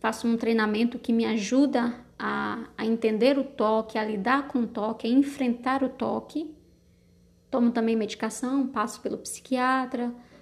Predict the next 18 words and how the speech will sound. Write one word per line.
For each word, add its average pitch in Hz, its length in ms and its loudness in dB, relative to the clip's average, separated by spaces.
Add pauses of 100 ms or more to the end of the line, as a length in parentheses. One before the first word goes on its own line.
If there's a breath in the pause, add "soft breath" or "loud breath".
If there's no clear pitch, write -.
(180 loud breath)
busco 240 380 -2
fazer 220 340 0
exercícios. 247 1200 2
Então, 240 320 2
tudo 359 420 0
isso 285 280 2
tem 277 160 4
me 277 80 6
ajudado 269 640 0 (160)
no 247 220 0
tratamento. 277 720 -2 (380 soft breath)
E 254 80 0
eu 269 80 8
aconselho 269 520 2
também 240 300 2
outros 240 320 -2
portadores 247 680 -2
a, 254 320 -4